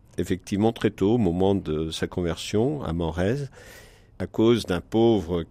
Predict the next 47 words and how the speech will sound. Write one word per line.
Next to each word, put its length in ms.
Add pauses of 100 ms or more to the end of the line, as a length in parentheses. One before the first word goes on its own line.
qui, 680
il 160
était, 560 (220)
il 60
faut 140
pas 140
oublier 440
que 260
c'était 480
un 180
chevalier, 600 (420)
que 120
c'était 480
un 120
homme 180
de 100
guerre, 360 (200)
et 100
un 140
homme, 160
ça 160
pleure 300
pas. 320 (420)
Voilà. 200 (920)
Il 120
donne, 400
euh, 320
ses 180
beaux 300
habits 540 (100)
à 140
un 60
pauvre, 520 (140)
et 60
le 120
pauvre 240
se 140
fait 160
arrêter 480
parce 420
que 360 (280)
on 80
lui 180
dit : « 160
Tu 160
as 60
volé. » 280